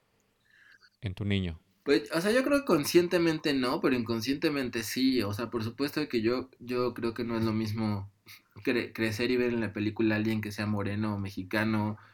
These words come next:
Speaker 2: que sea, este, famoso en todo el mundo y que sea el héroe de la película, por supuesto, a ver al típico gringo güero.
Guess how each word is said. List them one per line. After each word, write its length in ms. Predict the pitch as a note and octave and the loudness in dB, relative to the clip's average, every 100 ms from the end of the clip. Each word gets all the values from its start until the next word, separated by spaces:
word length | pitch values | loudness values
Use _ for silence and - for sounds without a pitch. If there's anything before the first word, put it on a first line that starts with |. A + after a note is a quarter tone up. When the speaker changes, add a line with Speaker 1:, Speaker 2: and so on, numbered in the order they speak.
| - _ | -20 _
Speaker 2:
que 140 | - G#2 | -8 -2
sea, 500 | A2+ A2 A2 G#2+ G2+ | 2 4 4 2 -2
este, 540 | G2+ G#2 G2+ F#2+ F#2 | -4 -4 -2 -2 -4
famoso 480 | - G#2 G#2+ G#2+ A2 | -4 -2 -2 -2 -4
en 80 | G2+ | -2
todo 200 | G#2+ G#2+ | -2 0
el 100 | G2+ | 0
mundo 440 | A2+ A2 A2 G#2+ | -2 0 0 0
y 80 | G2 | -2
que 120 | F#2+ | -6
sea 120 | F#2+ G#2+ | -4 0
el 100 | A2+ | 2
héroe 280 | A2+ A2 G#2+ | 2 2 0
de 60 | |
la 180 | G2+ F#2+ | -2 -4
película, 440 | G2+ G#2+ A2 A2+ G#2+ | -4 -2 2 0 0
por 140 | G2 | -8
supuesto, 540 | - G2 A2+ A2 A#2 | -10 -2 -2 0 -2
a 40 | G#2 | 0
ver 100 | G#2 | 0
al 120 | G#2 | -2
típico 420 | G#2 G#2 G#2+ G2 F#2 | -4 -6 -6 -6 -4
gringo 340 | G#2+ G#2+ F#2 | -4 -2 -4
güero. 400 | G2+ A2 A2 | 0 2 2